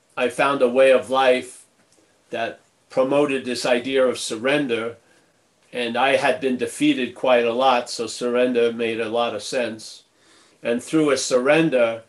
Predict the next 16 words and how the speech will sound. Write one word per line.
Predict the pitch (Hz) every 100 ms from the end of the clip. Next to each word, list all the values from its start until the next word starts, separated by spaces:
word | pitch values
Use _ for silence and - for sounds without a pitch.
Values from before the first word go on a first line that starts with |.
| _ _ _ _ _
I | - 117
quickly | - 170 160 147 131
realized | 127 151 143 120 113 113 -
that | 120 -
something | 143 135 135 131 117
was | 110 -
doing | 139 131 120
for | 120
me | 117 147 139
what | 117 117
I | 113 113
could | - 127
not | 120 113
do | 127 120
for | 120
myself. | 113 104 - 147 131 117 -